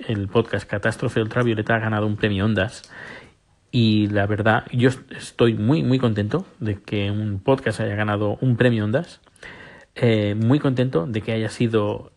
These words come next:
eh, Catástrofe Ultravioleta. Es un podcast que sigo, un podcast que me gusta,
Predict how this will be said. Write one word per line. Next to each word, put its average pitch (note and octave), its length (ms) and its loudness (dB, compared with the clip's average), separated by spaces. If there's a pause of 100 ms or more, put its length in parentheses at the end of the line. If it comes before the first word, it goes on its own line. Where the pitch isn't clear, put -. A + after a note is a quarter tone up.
eh, A2 200 -2
Catástrofe G#2+ 720 -4
Ultravioleta. G#2 540 -2
Es B2 60 -2
un A#2 120 0
podcast G#2 360 -6
que G2+ 140 -10
sigo, A2+ 380 -4
un A2 80 -6
podcast - 340 -10
que G2+ 80 -8
me F#2 80 -8
gusta, G#2 400 -6